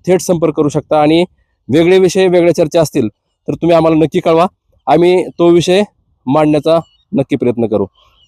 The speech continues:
विषय आजचा कसा वाटला नक्की कळवा. आणि आमचं चॅनल जर सबस्क्राईब केलं नसेल तर आताच आमचं चॅनल सबस्क्राईब करा. आमचं चॅनल उस्मानाबाद, धाराशिव जिल्ह्यामध्ये हटके स्टोऱ्या दाखवणारं एकच चॅनल आहे, टुडे समाचार. YouTube-ला जावा,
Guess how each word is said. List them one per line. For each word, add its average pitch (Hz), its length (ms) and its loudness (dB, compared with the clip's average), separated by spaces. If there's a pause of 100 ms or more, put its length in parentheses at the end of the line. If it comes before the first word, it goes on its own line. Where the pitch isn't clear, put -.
(280)
विषय 131 240 2
आजचा 170 220 0
कसा 160 220 -4
वाटला 147 280 -2 (120)
नक्की 143 220 -4
कळवा. 147 260 0 (840)
आणि 147 420 2 (240)
आमचं 127 200 -4
चॅनल 151 220 0
जर 143 60 0
सबस्क्राईब 139 380 -2
केलं 135 220 0
नसेल 127 240 0 (580)
तर 120 60 0
आताच 131 280 -2
आमचं 127 180 -4
चॅनल 123 160 0
सबस्क्राईब 123 400 -2
करा. 123 280 0 (140)
आमचं 120 200 -2
चॅनल 123 340 0 (580)
उस्मानाबाद, 131 500 -2
धाराशिव 120 440 -2
जिल्ह्यामध्ये 113 560 -2 (460)
हटके 165 300 -2 (140)
स्टोऱ्या 139 280 0
दाखवणारं 127 400 0
एकच 131 320 0
चॅनल 120 320 0
आहे, 127 140 0
टुडे 135 160 0
समाचार. 120 420 -2 (800)
YouTube-ला 160 320 2
जावा, 160 260 2